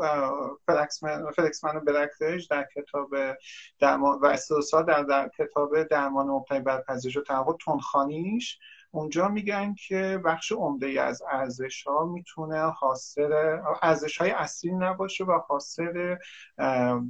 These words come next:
هنجارهای جامعه یا فرهنگ رایج باشه. خب ما اینجا چطور می‌تونیم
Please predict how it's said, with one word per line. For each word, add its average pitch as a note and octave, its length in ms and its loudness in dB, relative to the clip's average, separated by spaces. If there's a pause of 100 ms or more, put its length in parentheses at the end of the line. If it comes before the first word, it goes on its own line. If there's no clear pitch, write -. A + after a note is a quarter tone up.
(280)
هنجارهای E3+ 1080 6
جامعه E3 480 0
یا G#3 120 0
فرهنگ F3+ 600 0
رایج G#3 500 4
باشه. D3+ 320 -2
خب G3 220 0
ما G#3+ 240 4
اینجا F#3+ 340 0
چطور G3+ 440 -6
می‌تونیم F#3 420 -4